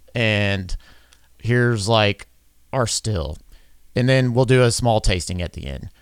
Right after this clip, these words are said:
When in reality, though, there's, like, these huge characters behind every brand. And, like,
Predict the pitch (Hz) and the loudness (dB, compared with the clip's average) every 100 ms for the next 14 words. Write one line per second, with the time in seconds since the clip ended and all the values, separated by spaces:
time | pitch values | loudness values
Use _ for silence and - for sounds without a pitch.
0 | _ _ _ - 180 175 147 147 202 180 | _ _ _ 0 2 4 4 4 4 4
1 | 117 101 101 104 104 113 113 120 117 - | 2 2 4 4 2 0 0 0 0 0
2 | 113 - - 175 147 - - 143 151 127 | -4 -4 -2 0 0 0 2 4 4 2
3 | 107 90 90 87 - 110 113 107 104 117 | -2 -2 -4 -6 -2 2 2 4 4 2
4 | 110 92 107 107 92 90 90 - - _ | 2 0 0 2 0 -2 -6 -10 -20 _
5 | _ 139 135 127 117 110 | _ 0 2 4 2 2